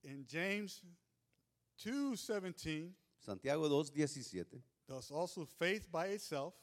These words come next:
Speaker 2: Está también
Speaker 1: if
Speaker 2: la
Speaker 1: it,
Speaker 2: fe misma.
Speaker 1: if it does not have works, is dead."
Speaker 2: Pero si no tiene obras, es muerta.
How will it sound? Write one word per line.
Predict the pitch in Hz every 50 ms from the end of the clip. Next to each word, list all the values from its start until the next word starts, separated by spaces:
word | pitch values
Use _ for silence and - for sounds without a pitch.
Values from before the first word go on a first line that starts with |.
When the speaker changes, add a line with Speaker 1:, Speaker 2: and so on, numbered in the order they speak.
| - _ _ _ _ _ _ _ _ _ _ _ _ _ _ _ _ _ _ _ _ _ _ _ _ _ _ _ _ _ _ _ _ _ _ _ - - _
Speaker 2:
Está | - - 92
también | - 120 120 117
Speaker 1:
if | 110 117
Speaker 2:
la | 110
Speaker 1:
it, | -
Speaker 2:
fe | 113 107
misma. | 101 104 104 - - 135
Speaker 1:
if | 123 113
it | 131 117
does | 131 147 160 165 160
not | 165 170 185 185 - 151
have | 151 165 175 170 151
works, | 139 139 147 147 151 147 - - - _ _ _ _ -
is | 151 135 117 98 95 - _ _
dead." | - 151 139 101 - - _ _ _ _
Speaker 2:
Pero | - 87 92 92
si | - - 95
no | 92 107 113
tiene | - 117 110 113 110 - - _ _ _ _ _ _ -
obras, | 101 117 120 135 139 131 127 - - -
es | 85 85 - -
muerta. | 82 85 85 - - - _ -